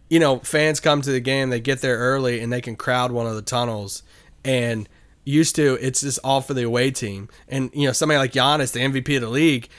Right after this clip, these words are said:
even though the Bucks are the Bucks, it's still Giannis there. Like, they would have double the amount of fans at, on their tunnel where the players walk out to do their pregame stuff compared to the Mavericks. And now it's, like, flip-flopped. And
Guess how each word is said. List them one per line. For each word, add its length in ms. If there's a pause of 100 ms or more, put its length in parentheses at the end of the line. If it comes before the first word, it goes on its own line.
(140)
even 160
though 120
the 60
Bucks 280
are 40
the 80
Bucks, 280
it's 100
still 200
Giannis 360
there. 180 (180)
Like, 260
they 220
would 100
have 400
double 280
the 120
amount 280
of 60
fans 500
at, 260 (140)
on 280
their 160
tunnel 480
where 120
the 80
players 320
walk 240
out 140
to 60
do 120
their 100
pregame 380
stuff 240 (400)
compared 340
to 80
the 80
Mavericks. 540
And 200
now 380
it's, 300
like, 200
flip-flopped. 600 (420)
And 320